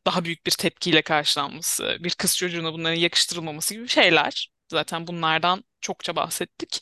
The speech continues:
Günlük hayatta nerede görüyoruz dersek, mesela ben kendimde ve kadın arkadaşlarımda başka insanları memnun etme çabasının kesinlikle erkek tanıdıklarımdan daha çok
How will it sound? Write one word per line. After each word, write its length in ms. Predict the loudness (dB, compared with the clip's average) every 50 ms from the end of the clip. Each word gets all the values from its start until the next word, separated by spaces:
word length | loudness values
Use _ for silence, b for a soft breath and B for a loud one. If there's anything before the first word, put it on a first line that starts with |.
| -4 -2
Günlük 480 | -2 0 2 4 4 4 4 4 6
hayatta 340 | 6 6 6 6 4 4 4
nerede 280 | 6 6 6 6 4 2
görüyoruz 460 | 0 0 0 0 0 -2 -2 2 6
dersek, 680 | 6 8 8 6 6 6 6 4 4 4 2 0 0 -2 -4 -4
mesela 240 | -4 -2 -4 -4 -2 2
ben 340 | 4 4 4 4 2 -4 -12 _
kendimde 480 | -2 0 0 0 0 0 -2 -2 -4 -4
ve 60 | -4
kadın 260 | -4 -4 -4 -2 0
arkadaşlarımda 960 | 2 2 2 2 2 0 0 2 0 0 -2 -2 -4 -2 0 0 0 0 0 -4 _ _ _ 0
başka 320 | 2 4 4 4 4 4
insanları 560 | 2 4 2 2 2 2 0 0 -2 -4 -6 -6
memnun 520 | -2 0 2 2 2 2 0 -2 0 0
etme 540 | 0 -2 -2 -4 -6 -4 -6 -6 -6 -8 -12 _ _ _ _ _
çabasının 760 | -4 -2 0 2 4 4 6 4 4 4 4 2 2 0 -4 _ _ _ _ _
kesinlikle 360 | -2 0 0 0 2 2 2 2
erkek 680 | 4 2 2 2 0 -4 -4 -4 -6 -8 -8 -8 -12 -16 _ _ _ _ _
tanıdıklarımdan 880 | -2 -2 -2 -2 -4 -6 0 0 0 0 2 4 4 4 4 4 0 -8 -18 -2 0
daha 200 | 0 0 0 -2
çok 220 | -4 -6 -6 -8